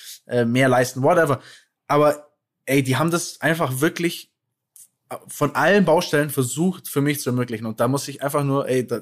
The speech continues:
also einfach mal ein fettes Shoutout an, an, an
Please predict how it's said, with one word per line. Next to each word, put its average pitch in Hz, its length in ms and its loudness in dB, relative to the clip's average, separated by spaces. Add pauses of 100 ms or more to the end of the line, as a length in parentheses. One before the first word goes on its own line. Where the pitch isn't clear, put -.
also 120 280 -4 (400)
einfach 156 220 2
mal 143 280 4
ein 143 140 -6
fettes 175 400 -2
Shoutout 160 540 2
an, 131 340 -2
an, 131 200 -6
an 127 420 -6